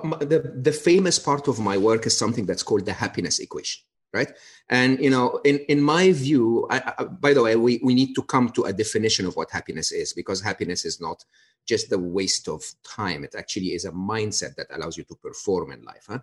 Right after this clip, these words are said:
But, but in the happiness equation, I say that happiness is predictable, that you can actually follow an algorithm similar to training, huh? Similar to, to the idea of if I he-, eat healthy and work out, I'll be fitter. If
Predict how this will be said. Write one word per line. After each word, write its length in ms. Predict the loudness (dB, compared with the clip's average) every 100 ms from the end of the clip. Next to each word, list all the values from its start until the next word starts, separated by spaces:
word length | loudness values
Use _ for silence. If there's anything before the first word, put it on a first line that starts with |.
| _ _ -20 _
But, 280 | 2 2 0
but 180 | -2 2
in 180 | 2 2
the 100 | 2
happiness 440 | 0 0 -2 0
equation, 400 | 0 0 0 0
I 100 | -2
say 300 | -2 2 2
that 180 | 2 0
happiness 400 | -6 -6 -6 -4
is 100 | -6
predictable, 600 | -8 -10 -12 -14 -18 -20 _ _ _ _
that 180 | -6 -4
you 60 | -2
can 240 | 0 0
actually 400 | -2 -4 -2 0 0
follow 320 | 0 0 2
an 140 | -2 0
algorithm 680 | 0 0 -4 -6 -12 -16 -20 _ -8
similar 460 | 0 4 4 4 2
to 200 | -2 -6
training, 460 | -2 0 0 -2 -12 -8
huh? 140 | -2
Similar 420 | 2 4 4 4
to, 320 | 0 0 0
to 120 | 0 0
the 140 | 2
idea 440 | 2 2 2 2
of 160 | 2 0
if 160 | -2 0
I 120 | -2
he-, 360 | 0 0 2 2
eat 220 | 0 0
healthy 420 | 0 0 0 0
and 200 | 0 0
work 280 | 0 -2 -4
out, 320 | -2 -2 -6 -12 _ _
I'll 100 | -6
be 160 | -4 -4
fitter. 480 | -2 -2 -2 -2 -4 -6 _ _ _
If 200 | 2